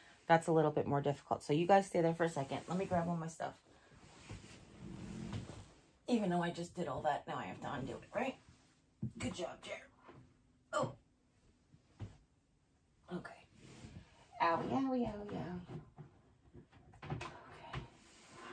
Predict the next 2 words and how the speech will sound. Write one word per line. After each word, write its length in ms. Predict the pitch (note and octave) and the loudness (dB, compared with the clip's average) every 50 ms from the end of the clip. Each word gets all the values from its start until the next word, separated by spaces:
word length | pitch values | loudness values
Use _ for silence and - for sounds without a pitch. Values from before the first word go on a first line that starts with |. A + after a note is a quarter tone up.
| - - - - - - - - - - - A#5 | -14 2 4 6 8 8 8 8 8 6 2 0
Ah. 40 | A5 B4 B4+ C5+ - - - - - - - - - - - - - - - _ _ _ _ _ _ _ _ _ _ _ _ - - - _ _ _ _ _ - - | 0 0 0 0 0 0 0 0 -2 -6 -6 -6 -6 -2 0 0 0 -2 -6 _ _ _ _ _ _ _ _ _ _ _ _ -18 -18 -18 _ _ _ _ _ -12 -6
Ah. 360 | E4 F4+ G4 G#4+ G#4+ G#4+ F#4 | -4 -4 -4 -4 -6 -6 -8